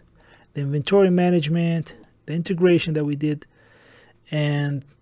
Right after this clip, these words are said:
the branded customer pages. All these in one place. You can get started with all these settings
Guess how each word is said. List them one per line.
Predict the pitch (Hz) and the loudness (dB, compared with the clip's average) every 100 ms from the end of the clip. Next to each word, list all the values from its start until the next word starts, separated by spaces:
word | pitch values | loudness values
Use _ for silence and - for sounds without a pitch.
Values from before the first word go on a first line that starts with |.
| _ | _
the | 226 143 139 135 135 135 135 | -14 -6 -4 -4 -6 -6 -2
branded | 160 151 139 - | 0 0 -2 -4
customer | 160 135 - 135 135 120 - _ - | -4 -4 -6 -6 -8 -10 -16 _ -10
pages. | 120 117 117 110 - - _ _ - | -8 -8 -10 -14 -16 -20 _ _ -2
All | 160 151 | 0 2
these | 156 151 - - - _ 151 | 2 0 -2 -12 -18 _ -10
in | 139 | -6
one | 143 147 | -4 -4
place. | - 147 139 135 - _ _ _ _ _ - | -4 -2 0 -2 -10 _ _ _ _ _ -16
You | 143 | -12
can | - 143 | -6 -4
get | 131 135 | -2 -4
started | - 139 131 127 | -4 -6 -6 -6
with | 127 127 | -8 -10
all | - 127 127 | -8 -6 -6
these | 131 127 | -8 -10
settings | - - 127 127 123 123 | -10 -10 -10 -12 -12 -16